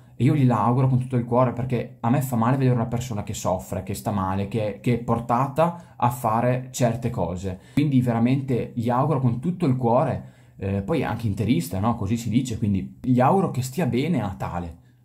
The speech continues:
Non gli auguro cose negative, come non ho, come non ho mai fatto a nessuno, ecco. È un messaggio che voglio dare,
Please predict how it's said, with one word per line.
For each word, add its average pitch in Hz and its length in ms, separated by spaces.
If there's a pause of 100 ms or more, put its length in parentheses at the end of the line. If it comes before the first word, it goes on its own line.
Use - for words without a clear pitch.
(120)
Non 127 140
gli 127 160
auguro 143 380
cose 107 340
negative, 101 520
come 120 180
non 113 140
ho, - 20
come 143 180
non 127 140
ho 104 40
mai 113 160
fatto 127 380
a 107 60
nessuno, 90 540
ecco. 92 320
È - 100
un 160 100
messaggio 117 500
che 117 120
voglio 107 540
dare, 90 420